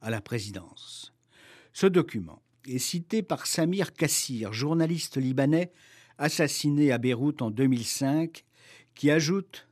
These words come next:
dans un article du Monde diplomatique, « Cet appel au meurtre, au relent raciste,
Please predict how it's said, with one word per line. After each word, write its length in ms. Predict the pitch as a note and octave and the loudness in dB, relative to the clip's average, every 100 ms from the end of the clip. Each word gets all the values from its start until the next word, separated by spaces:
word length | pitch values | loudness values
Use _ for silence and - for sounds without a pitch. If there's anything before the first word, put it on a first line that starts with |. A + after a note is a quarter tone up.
| _ | _
dans 280 | G#2+ A#2 A2+ | -4 -2 0
un 100 | B2 | 0
article 560 | B2+ - - C#3+ - G2 | 0 -4 -4 -4 -4 -6
du 180 | G#2 | -2
Monde 300 | A2+ B2+ C3+ | 0 2 2
diplomatique, « 880 | A2 A#2 B2+ C3+ C#3 - E3 - - _ _ - - _ | 0 -4 0 0 -2 -10 -14 -14 -20 _ _ -20 -20 _
Cet 260 | - F3+ F3 | -4 0 0
appel 320 | B2+ C#3+ A2+ | 0 0 0
au 80 | F#2 | -2
meurtre, 640 | G2 A#2+ G2 - - - - | 0 -2 -2 -14 -20 -16 -4
au 100 | B2+ | -4
relent 580 | B2+ C3+ C#3 B2+ G#2 - | 2 2 2 0 -2 -8
raciste, 760 | F2 - D3 - A#2 - - | -10 -2 -2 -2 -8 -14 -16